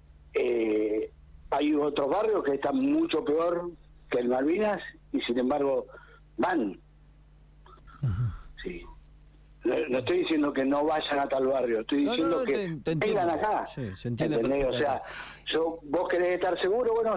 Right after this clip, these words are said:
Speaker 1: yo bajo y te entrego lo que tengo o voy a buscar lo que me traes para que yo reciba.
Speaker 2: Claro, no es que le, le decís, "Che, bueno, venite hasta el piso cuatro y que tenga que dejar la moto sola, la bicicleta".
Speaker 1: Claro,
Speaker 2: Vos,
Speaker 1: sí, sí,
Speaker 2: vos lo
Speaker 1: es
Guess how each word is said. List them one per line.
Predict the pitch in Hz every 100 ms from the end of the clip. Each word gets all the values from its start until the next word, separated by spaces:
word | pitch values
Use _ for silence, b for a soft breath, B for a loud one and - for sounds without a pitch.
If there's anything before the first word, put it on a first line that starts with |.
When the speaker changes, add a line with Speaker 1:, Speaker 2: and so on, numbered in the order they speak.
| -
Speaker 1:
yo | 226
bajo | 226 240 220 - 240
y |
te | 226
entrego | 175 170 196 202 208 202
lo | 180
que | 165
tengo | 190 196 202
o | 202 180 160 185
voy | 165 170 180
a | 160
buscar | 143 - 175
lo | 180 147
que | 139 135 143
me | 127 127
traes | 135 147 156
para | 143 127
que | 123 117
yo | 135
reciba. | 131 123 120
Speaker 2:
Claro, | 110 156
no | 170
es | 208
que | 208
le, | 185
le | 147 147 160
decís, | 160 156 190
"Che, | 165 196 165
bueno, | 160 151 139 127
venite | 123 131 180 214 196
hasta | 175 143
el | 127
piso | 160 - 147 -
cuatro | 180 196 196 -
y | 170
que | -
tenga | 117 147 143
que | 120
dejar | 123 131
la | 139 131
moto | 131 135 - 131
sola, | - 196 190 175 160
la | 139 131
bicicleta". | 135 - 135 147 175 202 214
Speaker 1:
Claro, | 190 165
Speaker 2:
Vos, | 165 214
Speaker 1:
sí, | 254 247
sí, |
Speaker 2:
vos | 254
lo |
Speaker 1:
es | 226